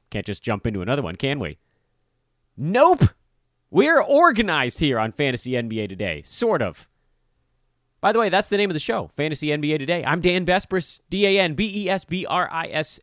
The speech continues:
with an at symbol in front of it. If you wanna look for me on Twitter, twitter dot com slash Dan Besbris, that'll work also. This is a Hoop Ball presentation. Hoop dash ball dot com is the website. Hoop Ball Fantasy is the Twitter handle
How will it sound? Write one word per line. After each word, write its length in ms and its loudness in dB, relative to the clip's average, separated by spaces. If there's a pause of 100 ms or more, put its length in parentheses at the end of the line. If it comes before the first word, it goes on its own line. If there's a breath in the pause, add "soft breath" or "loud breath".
(400)
with 140 0
an 80 6
at 180 0
symbol 400 -2
in 120 -6
front 200 -4
of 80 -6
it. 100 -10 (880)
If 60 -18
you 60 -4
wanna 120 0
look 120 -2
for 100 -14
me 80 -4
on 140 -4
Twitter, 420 -4
twitter 220 -2
dot 180 6
com 180 -2
slash 300 -4
Dan 240 -8
Besbris, 380 -10
that'll 240 -6
work 180 -8
also. 380 0 (340 soft breath)
This 160 2
is 120 -4
a 60 6
Hoop 200 2
Ball 180 6
presentation. 560 0
Hoop 180 -2
dash 280 0
ball 280 4
dot 360 2
com 420 -2
is 280 -4
the 120 0
website. 480 0
Hoop 320 0 (140)
Ball 480 4
Fantasy 960 -4 (640)
is 160 -4
the 80 -4
Twitter 460 4
handle 580 0